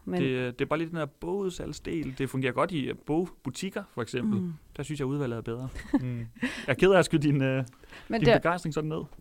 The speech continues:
Speaker 1: det er også fordi, jeg har sådan lidt en dårlig fordom omkring, at de bøger, jeg kan finde, og det er sådan nogle, der er ved at falde fra hinanden, som har været på biblioteket i, øh, to hundrede år. Eller også så er det de der, øh, plantebøger omkring, øh,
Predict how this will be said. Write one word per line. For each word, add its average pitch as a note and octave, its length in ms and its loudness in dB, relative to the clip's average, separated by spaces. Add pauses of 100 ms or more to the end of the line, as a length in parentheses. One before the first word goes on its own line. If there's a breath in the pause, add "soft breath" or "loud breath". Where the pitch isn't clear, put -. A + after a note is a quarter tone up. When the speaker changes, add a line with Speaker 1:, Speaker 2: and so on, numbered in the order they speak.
Speaker 1:
det A3 80 6
er A3 60 10
også A3 160 4
fordi, A3 180 6
jeg G#3 120 6
har G#3+ 220 8
sådan G3+ 240 0
lidt A3 180 6
en G#3+ 120 0
dårlig G#3 280 4
fordom F#3+ 420 6
omkring, F3+ 520 0
at F#3 160 -2
de A3+ 100 4
bøger, G3 180 4
jeg F3 60 4
kan F3 100 -6
finde, G3 260 0
og F#3+ 80 0
det G3 60 2
er G3+ 60 2
sådan G3+ 120 -6
nogle, F3+ 260 0 (240 soft breath)
der C3 60 6
er E3 40 4
ved G3+ 100 6
at F#3+ 140 6
falde E3 200 0
fra G3 240 8
hinanden, F3+ 360 4
som F3+ 160 -2
har F3 120 6
været F3 200 4
på G3 60 2
biblioteket F3 640 0
i, E3 320 0
øh, D3+ 680 0 (240)
to A#3+ 180 4
hundrede F3+ 200 0
år. E3+ 300 2 (260 loud breath)
Eller G#3 280 10
også A3+ 140 8
så A#3+ 120 8
er F3+ 280 8
det F3 300 2 (460 loud breath)
de G3+ 100 -2
der, F3+ 320 4 (460)
øh, E3+ 80 -6 (100)
plantebøger G3 640 2
omkring, E3+ 480 -2
øh, E3 580 0